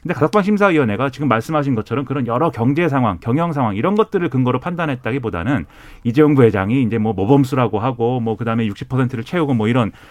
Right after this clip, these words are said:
형식적인 요건에 더해서 이 정무적 판단을 이제 했겠죠. 그 차원일 텐데, 다만 이런 부분은 우리가 같이 봐야 될 것 같습니다. 결국 재벌 총수가 이 가석방 대상이 되는 거에 대해서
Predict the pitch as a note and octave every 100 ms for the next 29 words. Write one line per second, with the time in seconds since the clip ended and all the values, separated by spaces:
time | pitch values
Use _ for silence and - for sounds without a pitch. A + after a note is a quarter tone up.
0 | - - B3 B3+ A#3 F#3+ F3 F#2+ - E3+
1 | D3+ D3 - G2 B2 D3+ F#2+ F#2+ B2 G#2
2 | A2 D3+ D3+ - G3+ G3 B2 F#2+ - C4
3 | - G2 G#2 A#2 C3 F3+ F#3+ C#3+ G#2 F2
4 | C#3 F2+ - - - - - D#3 F#3 C#3
5 | A#3 A#3 A3 G3+ D#3 C3 C#3+ A#2+ - B2
6 | B2+ D#3 E3+ G#2+ A2 F2+ - D#3 G3 C3
7 | - D#3+ G#3+ A#3+ B3+ A#3+ G#3+ F3+ F#3+ B3
8 | - - - C#3+ C3 D3 C#3 G3+ A#3 G3
9 | C3+ D3 D#3+ B2 C3 G#3+ G3+ D3 G2+ F2+
10 | A#2+ G#3